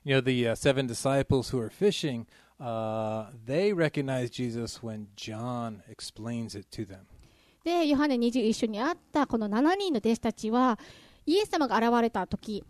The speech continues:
Speaker 2: ヨハネが説明する、イエ-、ヨハネが伝えることによって、他の弟子たちは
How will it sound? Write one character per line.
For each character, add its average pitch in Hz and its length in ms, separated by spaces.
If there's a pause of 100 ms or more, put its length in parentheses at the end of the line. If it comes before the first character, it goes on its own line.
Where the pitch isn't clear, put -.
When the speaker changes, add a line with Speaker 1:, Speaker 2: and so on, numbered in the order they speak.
(160)
Speaker 2:
ヨ 403 220
ハ 403 220
ネ 381 180
が 392 200
説 320 500
明 349 260
す - 160
る、 285 200
イ 262 200
エ-、 320 80 (240)
ヨ 294 140
ハ 311 100
ネ 311 100
が 254 80
伝 - 280
え 392 40
る 392 80
こ - 120
と 370 100
に 370 120
よ 392 100
っ 403 40
て、 466 260
他 302 200
の 277 80
弟 240 140
子 - 60
た 240 120
ち 262 140
は 254 80